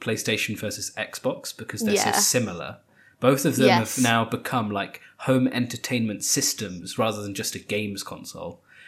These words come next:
Speaker 1: Whereas I'd say Nintendo
Speaker 2: Yes.
Speaker 1: very much makes games consoles
Speaker 2: Yeah.
Speaker 1: and not home entertainment systems.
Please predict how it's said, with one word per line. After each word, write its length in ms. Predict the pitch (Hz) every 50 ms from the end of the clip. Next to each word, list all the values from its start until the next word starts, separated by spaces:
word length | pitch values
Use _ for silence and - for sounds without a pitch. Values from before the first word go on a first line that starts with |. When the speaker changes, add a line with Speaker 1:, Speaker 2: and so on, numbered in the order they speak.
| - - - _
Speaker 1:
Whereas 200 | - 113 107 -
I'd 140 | 110 107 -
say 220 | - 117 110 104
Nintendo 420 | 110 113 107 208 202 196 - 117 113
Speaker 2:
Yes. 200 | 107 104 104 101
Speaker 1:
very 280 | 101 110 104 101 101
much 260 | 104 104 - - -
makes 240 | - 95 90 87 - -
games 320 | - 98 90 98 98 -
consoles 680 | - - 87 82 - - - 85 85 85 85 - - - _ _ -
Speaker 2:
Yeah. 300 | - 220 180 165 - - - - _ _ _ _ -
Speaker 1:
and 220 | 107 98 98 95
not 220 | 92 90 - - - -
home 340 | 110 107 104 104 98 92
entertainment 520 | 87 90 90 - - - 98 92 90 - -
systems. 520 | - 92 - - - 95 101 - - -